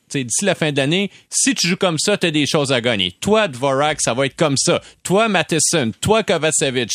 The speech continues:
toi, Pezzetta. » Tu sais. Et je pense que c'est la façon dont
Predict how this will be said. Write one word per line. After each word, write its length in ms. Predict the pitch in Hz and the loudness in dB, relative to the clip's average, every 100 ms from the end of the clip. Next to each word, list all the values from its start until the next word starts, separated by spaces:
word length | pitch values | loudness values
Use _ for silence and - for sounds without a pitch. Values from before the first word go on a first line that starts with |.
| - | -4
toi, 240 | 170 226 | 0 2
Pezzetta. » 540 | 214 143 120 113 113 - | 2 0 0 -4 -6 -8
Tu 100 | 185 | -8
sais. 40 | 180 - - - | -8 -10 -12 -2
Et 160 | 143 | 0
je 160 | 127 143 139 | 2 0 0
pense 420 | - 196 233 202 - _ | -2 0 0 0 -2 _
que 120 | - 143 | -4 -2
c'est 300 | - - 139 | 0 0 0
la 160 | 135 120 | 0 -2
façon 680 | - 170 139 - 170 180 143 | -2 0 0 0 0 0 2
dont 320 | 135 147 | 2 2